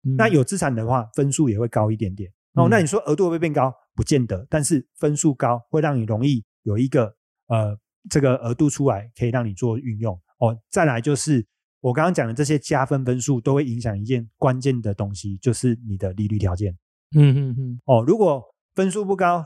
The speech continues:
Speaker 2: 你的利率自然就会比较高。哦，
Speaker 1: 对。
Speaker 2: 如果分数高，利率就会比较低一点。哦，
Speaker 1: 嗯。
Speaker 2: 大概就落在五趴、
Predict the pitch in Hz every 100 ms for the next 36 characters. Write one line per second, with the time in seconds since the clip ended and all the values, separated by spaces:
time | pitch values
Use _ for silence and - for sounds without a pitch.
0 | - 120 113 143 139 135 110 - 147 117
1 | 104 120 110 104 104 - 92 90 92 _
2 | - 117 120 117 - 180 175 185 170 165
3 | 165 180 175 165 160 156 117 123 113 123
4 | 117 113 104 90 _ 110 113 127 127 135
5 | 127 120 127 117 117 104 95 113 110